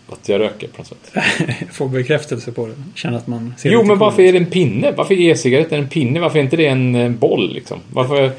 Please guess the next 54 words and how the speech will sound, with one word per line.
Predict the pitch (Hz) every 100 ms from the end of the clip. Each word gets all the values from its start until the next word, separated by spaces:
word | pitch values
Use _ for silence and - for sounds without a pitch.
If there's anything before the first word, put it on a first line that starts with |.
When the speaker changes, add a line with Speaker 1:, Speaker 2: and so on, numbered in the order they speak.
| -
Speaker 1:
varför | - 131
har | 151
Speaker 2:
Alltså, | 143
Speaker 1:
den | 135
den | 131 127
formen | - 175 180 156 113
för? | 87
Är | 104 139
det |
inte | 160 131
för | - 98
att... | -
Eh, | 98 95 - -
Speaker 2:
Det | 143
borde | 156 135
ju |
vara | 180 139
en | 123
pipa | 143 117 - 185
egentligen, | 113 - 120
för | 123
pipa | 123 135 123 165
är | 156
ju | 123 120 117
inne, | 135 131 131 -
kan | -
man | 123
säga. | 113 98 -
Eller | 131 117
jag | 127
vet | 131
inte | 151 127
om | 156
det | 156
är. | 117
Jag | 120
känner | 135 123
nog | 123
ingen | 143 131 139
som | 139
röker | 143 170 131
pipa, | 123 107 107
men | 123
en | 127
pipa | 131 - 135
är |
ju | 120
jäkla... | 113 - 113 107 107 110 120
Det | 135
är |
ju | 120 117
den, | 127 120 120 120
det | 143
ultimata | 156 131 147 147 -